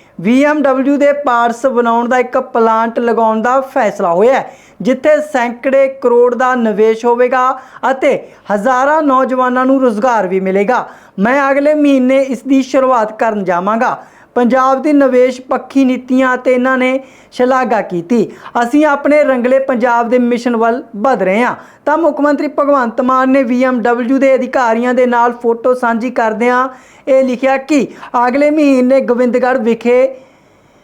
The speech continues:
ਬੀ ਐਮ ਡਬਲਯੂ ਦੇ ਪਾਰਟਸ ਬਣਾਉਣ ਦਾ ਇੱਕ ਪਲਾਂਟ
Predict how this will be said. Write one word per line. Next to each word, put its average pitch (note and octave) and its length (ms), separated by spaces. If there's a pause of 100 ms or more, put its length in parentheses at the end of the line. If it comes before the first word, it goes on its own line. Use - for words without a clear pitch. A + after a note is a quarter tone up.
(120)
ਬੀ A#3+ 260
ਐਮ D#4 200
ਡਬਲਯੂ C4 360
ਦੇ C#4+ 120
ਪਾਰਟਸ B3 480
ਬਣਾਉਣ A#3+ 360
ਦਾ B3+ 100
ਇੱਕ B3 180
ਪਲਾਂਟ A3+ 760